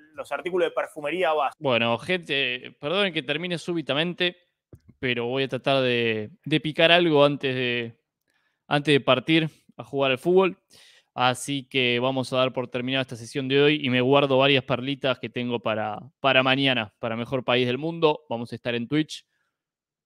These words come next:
Speaker 2: con varias cositas que, que tenemos que ver de modo, de modo más, más prolijo. Vamos a prestar atención, sí, a lo que estuvo diciendo Carlos Eguía, ¿no? Estaba mirando recién, no lo quiero quemar ahora, eh, que le dirigió varios improperios al amigo Milei,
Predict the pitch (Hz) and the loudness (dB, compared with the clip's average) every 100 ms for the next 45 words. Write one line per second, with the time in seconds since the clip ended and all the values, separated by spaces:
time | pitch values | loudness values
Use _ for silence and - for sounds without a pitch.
0 | _ _ _ _ _ _ _ 135 151 175 | _ _ _ _ _ _ _ 0 4 4
1 | 165 165 175 180 160 143 139 131 127 123 | 4 0 -4 -4 -4 0 2 4 2 0
2 | 143 143 139 139 - 135 147 135 131 135 | -4 -2 -2 -2 0 2 4 4 0 2
3 | 135 131 120 117 113 _ - 143 170 170 | 4 4 2 -4 -12 _ -12 0 4 4
4 | 165 156 - - 151 147 156 - 143 135 | 4 2 -2 -14 -6 -2 -2 -2 -2 -2
5 | 120 131 135 139 131 131 143 135 127 - | -4 -6 -4 -4 -4 -2 -2 -2 -6 -2
6 | 147 139 - 139 139 123 120 117 135 127 | 0 0 -2 -2 0 -2 -4 -8 -4 -2
7 | 117 135 127 117 127 123 117 127 147 147 | -2 -4 -4 -4 -4 -4 -6 -6 -2 -2
8 | 135 135 127 117 113 117 147 139 135 131 | -2 -2 -2 -2 -4 -4 0 0 -2 -6
9 | 120 117 120 - 156 143 127 120 127 120 | -6 -8 -8 -4 -2 -2 -4 -4 -4 -4
10 | 120 120 131 151 151 147 _ _ _ - | -2 0 2 2 0 -2 _ _ _ -6
11 | 117 107 104 - 127 127 131 123 - 139 | -4 -4 -8 -8 -4 -2 -4 -6 -2 0
12 | 139 131 127 120 123 135 131 120 123 127 | 0 -2 -6 -4 -4 -2 -2 -2 -2 0
13 | 131 120 131 196 | 0 0 2 2